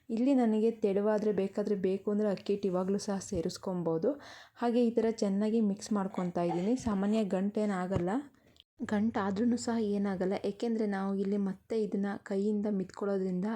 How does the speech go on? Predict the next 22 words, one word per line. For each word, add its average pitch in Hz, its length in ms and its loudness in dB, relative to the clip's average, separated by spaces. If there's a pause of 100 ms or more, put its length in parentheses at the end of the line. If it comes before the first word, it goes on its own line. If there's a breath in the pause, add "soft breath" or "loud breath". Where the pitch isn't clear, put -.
(120)
ಅದು 185 220 -6
ಏನೇ 196 240 0
ಗಂಟಾಗಿದ್ರೂ 190 680 -4
ಸಹ 202 220 -10
ಅದೆಲ್ಲ 180 300 -2 (100)
ಒಡೆದೋಗುತ್ತೆ. 170 580 -4 (380 loud breath)
ಹಾಗಾಗಿ 208 500 0
ಗಂಟಾದ್ರೂ 190 760 -2
ಏನು 190 200 -4
ತೊಂದರೆ 175 420 -2
ಇಲ್ಲ. 185 240 -2
ನಾವು 208 220 -2 (140)
ಬೇಕು 202 300 -2
ಅಂದರೆ 196 260 -2 (100)
ಇದೇ 190 220 -2
ಟೈಮಲ್ಲಿ 180 500 -2
ಸ್ವಲ್ಪ 175 220 -6 (120)
ತೆಳುವಾದ್ರೆ 180 640 -2 (600 loud breath)
ಸ್ವಲ್ಪ 202 320 -6 (120)
ಅಕ್ಕಿ 196 240 -6
ಹಿಟ್ಟನ್ನು 208 320 -2
ಸಹ 214 160 -4